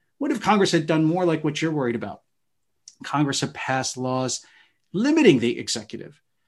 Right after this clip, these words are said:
saying, um, "You can fight Afghanistan, but you can't go farther. You can't attack Iraq.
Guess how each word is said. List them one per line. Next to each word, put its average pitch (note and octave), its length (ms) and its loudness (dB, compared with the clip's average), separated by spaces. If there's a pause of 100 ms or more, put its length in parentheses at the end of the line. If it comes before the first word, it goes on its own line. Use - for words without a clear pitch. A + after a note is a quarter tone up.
(260)
saying, C#3+ 720 2 (440)
um, A#2+ 200 -4
"You C#3+ 140 0
can D3+ 200 0
fight C#3+ 260 2
Afghanistan, D3+ 960 2
but D3 260 -6
you D3+ 80 -4
can't D3+ 400 2
go D#3+ 140 0
farther. F3 500 2
You B2+ 160 0
can't F#3 240 6
attack E3 340 4
Iraq. E3 560 4